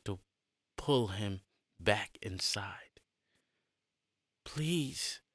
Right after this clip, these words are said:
I'm sorry. Come back. I promise to be back before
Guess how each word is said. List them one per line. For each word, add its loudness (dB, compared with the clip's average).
I'm 6
sorry. 10
Come 8
back. 6
I 10
promise 8
to 4
be 0
back 12
before 6